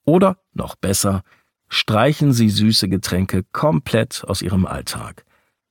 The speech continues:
Sie werden überrascht sein, wie leicht Ihnen das nach einigen Tagen fallen wird. Wenn Sie von Heißhungerattacken auf Kohlenhydrate überfallen werden,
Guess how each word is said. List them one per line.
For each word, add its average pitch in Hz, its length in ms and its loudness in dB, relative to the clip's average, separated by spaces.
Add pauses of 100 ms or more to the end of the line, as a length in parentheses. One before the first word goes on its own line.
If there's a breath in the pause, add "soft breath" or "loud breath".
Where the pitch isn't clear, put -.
(140)
Sie 113 360 2
werden 165 360 2
überrascht 82 560 -2
sein, 98 320 0 (240 loud breath)
wie 120 240 2
leicht 139 400 2
Ihnen 85 200 -2
das - 220 -6
nach 78 140 -8
einigen 76 380 -4
Tagen 80 400 -4
fallen 69 360 -4
wird. - 380 -16 (800)
Wenn 139 260 4
Sie 139 200 4
von 123 300 0
Heißhungerattacken - 960 -2
auf - 220 -16
Kohlenhydrate 120 720 2
überfallen 85 540 -4
werden, 113 360 2